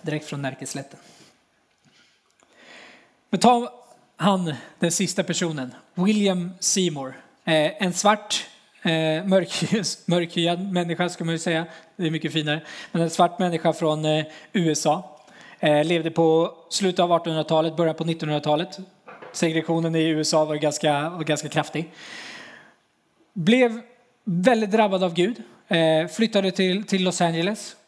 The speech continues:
till att vara i närheten av, av Azusa Street. Det rådde lite konflikt och diskussioner hur man skulle bedriva möten och lite teologiska så här. Så att de startade ett bönemöte i ett litet, litet hus.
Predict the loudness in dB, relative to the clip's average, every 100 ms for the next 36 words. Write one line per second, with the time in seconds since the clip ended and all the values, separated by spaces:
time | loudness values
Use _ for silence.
0 | _ -4 0 0 0 0 0 -2 2 4
1 | 2 0 0 0 -2 0 2 2 0 -4
2 | 0 0 -2 -4 -6 -4 -2 0 -2 -2
3 | -4 -2 -4 -4 -18 _ -20 -20 -18 -20
4 | -20 0 2 4 2 2 2 2 0 2
5 | 0 0 -4 -4 -4 0 0 2 0 0
6 | 0 -2 -2 -2 -2 0 0 2 2 0
7 | 0 -4 -2 -4 -4 -4 -2 -2 -4 -4
8 | -2 -2 -4 -8 -14 -12 -2 0 2 2
9 | 6 4 4 2 2 0 -6 -2 -2 4
10 | 4 4 2 0 0 -2 -2 0 0 0
11 | -10 0 2 0 -2 -2 0 0 0 0
12 | -6